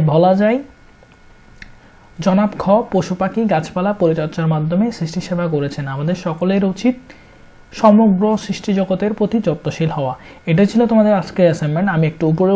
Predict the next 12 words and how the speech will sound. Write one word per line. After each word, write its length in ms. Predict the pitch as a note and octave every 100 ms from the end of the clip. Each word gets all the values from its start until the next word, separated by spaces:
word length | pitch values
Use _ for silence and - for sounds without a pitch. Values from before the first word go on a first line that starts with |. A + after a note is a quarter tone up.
| G3
উঠছি। 240 | - E3 F3+ - - - _ _ _ - - _ _ - _ - - _ - - -
দেখো, 260 | F3+ C#3 C3+ F3+
তোমরা 180 | F3+ G3
কিন্তু 180 | G#3+ A3+ G#3
গাছের 240 | D3+ G3 G3
পাতা 180 | F#3+ G3+ G3+
কখনোই 300 | E3 G3+ A3 A3
ছিঁড়বে 220 | E3+ D3+ C#3
না। 40 | C3+ D#3+
যদি 140 | F3 G#3
তোমার 200 | G#3+ G#3 G3+ - -
চুল 220 | G#3+